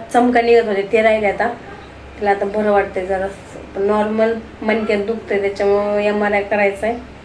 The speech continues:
आणि ही माझी बहीण अशी पिसळते ते डॉक्टरवरच. त्या डॉक्टरलाच बडबडा करते.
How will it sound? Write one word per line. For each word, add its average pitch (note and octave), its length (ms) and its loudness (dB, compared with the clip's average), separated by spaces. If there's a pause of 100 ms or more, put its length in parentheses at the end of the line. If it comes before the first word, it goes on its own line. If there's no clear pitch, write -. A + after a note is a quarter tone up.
(1080)
आणि G#3 180 -2
ही A#3 80 4
माझी A#3+ 200 4
बहीण G#3+ 320 2
अशी A#3 280 0
पिसळते G#3+ 540 0
ते G3+ 80 0
डॉक्टरवरच. G3+ 840 0 (680)
त्या G#3 80 0
डॉक्टरलाच A3+ 540 2
बडबडा G3+ 340 0
करते. F3 460 -8